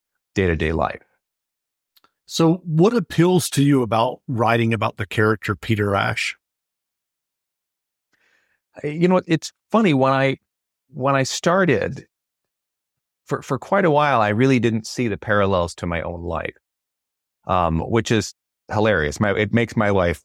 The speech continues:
Speaker 1: laugh. Um, it, I, I, the, the, the first book event I did for that, the first book in the series, um, and, and I'm the one that's coming out now, The Price You Pay, is number eight in that series.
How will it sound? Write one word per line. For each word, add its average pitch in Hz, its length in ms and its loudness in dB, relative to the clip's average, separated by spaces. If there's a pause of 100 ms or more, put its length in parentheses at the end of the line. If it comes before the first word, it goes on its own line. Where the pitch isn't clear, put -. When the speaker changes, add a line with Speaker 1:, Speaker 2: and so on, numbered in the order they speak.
Speaker 1:
laugh. 71 380 0 (240)
Um, 71 480 -4 (100)
it, - 80 -12 (560)
I, 104 120 -8
I, 101 120 0 (140)
the, 98 380 -6
the, 98 340 -4
the 92 100 -4
first 156 320 0
book 143 200 0
event 95 320 -2
I 82 120 -2
did 82 360 -2
for 95 100 -2
that, 87 220 0 (100)
the 92 80 0
first - 300 -2
book 107 180 0
in 92 80 -2
the 80 60 -4
series, 85 560 -4 (840)
um, 87 320 0
and, 104 160 -2
and 101 140 0
I'm 101 180 0
the 101 80 0
one 107 160 0
that's 101 160 -2
coming 101 300 0
out 98 200 0
now, 85 200 -2
The 85 80 -2
Price 87 280 -4
You 85 120 -2
Pay, 95 180 -2
is 80 140 -2
number 87 240 0
eight 98 240 -2
in 87 120 -12
that - 200 -14
series. - 520 -12